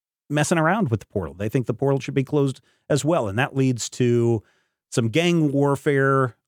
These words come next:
uh, on the streets of, uh, Republic City, and, uh, some other things, uh, go on in this.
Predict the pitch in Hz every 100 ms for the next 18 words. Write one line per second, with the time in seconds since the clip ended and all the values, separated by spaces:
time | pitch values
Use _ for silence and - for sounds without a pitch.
0 | _ 117 104 101 113 113 - - 139 139
1 | - _ 120 113 110 104 110 101 98 -
2 | 107 - - 202 233 220 _ _ _ _
3 | _ - 123 127 127 127 127 127 127 113
4 | _ _ _ - - _ _ - - 62
5 | - - 285 254 - 85 82 - - _
6 | _ 107 98 107 95 87 87 - - 101
7 | 80 57 - -